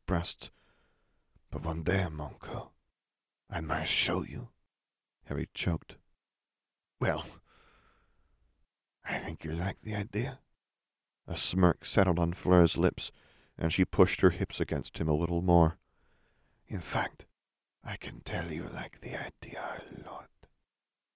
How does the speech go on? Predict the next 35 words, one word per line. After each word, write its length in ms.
Heat 420
rushed 400
onto 220
Harry's 320
face. 280
"Right, 440
off 180
we 100
go." 180
He 140
pictured 380
the 140
oversized 560
bust 260
of 80
his 120
ancestor 560
and 120
the 60
serpent 440
effigies 480
of 120
the 80
main 300
chamber, 480
holding 320
tight 300
to 80
Fleur 320
as 120
the 100
world 400
swirled 760
past 320
them. 180